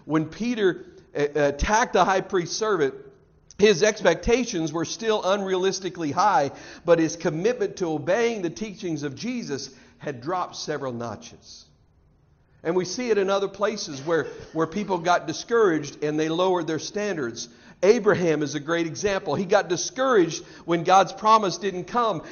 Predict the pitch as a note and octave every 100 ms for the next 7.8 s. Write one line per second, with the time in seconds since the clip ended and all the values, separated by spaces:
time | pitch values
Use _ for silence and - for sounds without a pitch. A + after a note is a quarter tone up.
0 | - G3 G3 E3 G3+ G3 G#3 A#3+ A#3+ -
1 | F#3 D#3+ A3+ A#3+ G3+ F#3+ G3 G#3 G#3+ -
2 | G3 - A#3+ A3+ G3 G3 G#3+ G#3+ F#3+ -
3 | - A#3+ A#3 F3+ - - A3 A3 G#3+ A3
4 | A3 G3+ G3+ G3 A#3+ A#3+ G3 F3 F3+ F3+
5 | G3 G#3 G3+ G#3+ G3 D#3+ F#3 F#3 F3 A3
6 | A3+ A3+ G3 E3+ F#3+ E3 D#3+ D3+ D#3+ A3
7 | B3+ A3 G#3+ B3+ - A3+ F3 D#3+